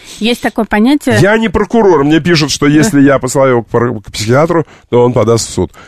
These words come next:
Speaker 2: Я не прокурор, я не врач. Э, я, если я кого-то посылаю к, э, психиатру,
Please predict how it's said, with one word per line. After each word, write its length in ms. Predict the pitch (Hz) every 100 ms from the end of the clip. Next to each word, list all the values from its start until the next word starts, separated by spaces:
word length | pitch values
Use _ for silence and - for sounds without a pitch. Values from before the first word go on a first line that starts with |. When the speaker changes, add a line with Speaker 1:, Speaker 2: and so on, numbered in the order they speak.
| -
Speaker 2:
Я 240 | 107 170
не 80 | 185
прокурор, 640 | 139 131 127 104 101 147 - -
я 140 | 123
не 100 | 120
врач. 520 | 95 95 95 - - - _ _ _ _ _ _
Э, 600 | 95 95 95 98 - -
я, 520 | 101 98 113 120 117
если 240 | 107 101 104
я 40 |
кого-то 320 | - 104 95
посылаю 500 | 95 - 98 95 90 90
к, 120 | -
э, 680 | 87 90 - - 95 85 90 -
психиатру, 600 | - - 120 131 120